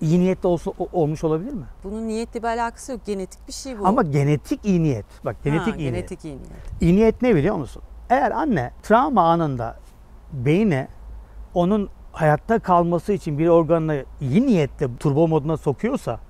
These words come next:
Speaker 1: ya örnek vereyim, anneye bağırıldı, annenin organı dedi ki, yani beyin dedi ki, "Midede bir sorun var, sindiremiyoruz, düğmeye bas." Ne olacak? Mide hastalanacak, değil mi?
Speaker 2: Hı.
Speaker 1: Burada amacı aslında travma anında,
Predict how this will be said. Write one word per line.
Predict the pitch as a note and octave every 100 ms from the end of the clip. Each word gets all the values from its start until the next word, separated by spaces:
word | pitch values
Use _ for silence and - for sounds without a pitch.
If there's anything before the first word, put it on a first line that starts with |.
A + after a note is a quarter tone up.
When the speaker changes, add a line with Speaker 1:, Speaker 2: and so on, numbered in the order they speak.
| -
Speaker 1:
ya | D3+
örnek | D#3 F3+ F3 -
vereyim, | B2 F#3+ A3+ - - - - -
anneye | A3+ G3 E3 C3+
bağırıldı, | C#3+ F#3+ G#3+ E3 B2+ D#3 A3 - -
annenin | E3 G3 G#3 F#3+
organı | E3+ F3 D#3+ D3+ B2+
dedi | C#3 C#3+ A#3
ki, | C#3+
yani | A#2+ A2+
beyin | B2+ C#3
dedi | E3 A#3
ki, | - A#2 - - - -
"Midede | D3 G#3+ G#3+ F3+ G#3
bir |
sorun | - F3 F3+ G#3+
var, | C#3 G#2+ - - - - -
sindiremiyoruz, | - D#3 C#3+ D3 D#3 A#2+ F#2+ - - - - - - -
düğmeye | D3+ C#3+ B2
bas." | G2+ - - -
Ne | G3+
olacak? | F3+ B2+ A3
Mide | G3 F#3
hastalanacak, | D3+ B2+ A#2 A2 A#2 -
değil | -
mi? | G2 - - - -
Speaker 2:
Hı. | G3+ F#3
Speaker 1:
Burada | F3 G3
amacı | G#3+ A3+ G#3+ -
aslında | G#3 F#3 G#3+ G#3+ G#3
travma | - F#3+ G#3+ G#3 G3+
anında, | G3 G#3 F#3+ F#3